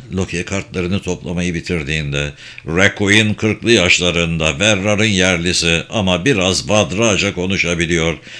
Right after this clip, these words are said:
ve sözüm ona Terrin İmparatorluğu konusunda bir dahi.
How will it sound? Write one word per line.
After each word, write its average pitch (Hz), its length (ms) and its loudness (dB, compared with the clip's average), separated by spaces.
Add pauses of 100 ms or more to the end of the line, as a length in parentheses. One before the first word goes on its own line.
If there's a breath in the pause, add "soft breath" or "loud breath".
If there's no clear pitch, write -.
(180 loud breath)
ve 117 120 6
sözüm 131 440 4
ona 80 280 0
Terrin 139 400 4
İmparatorluğu 123 840 0
konusunda 117 680 2
bir 107 260 4
dahi. 85 540 2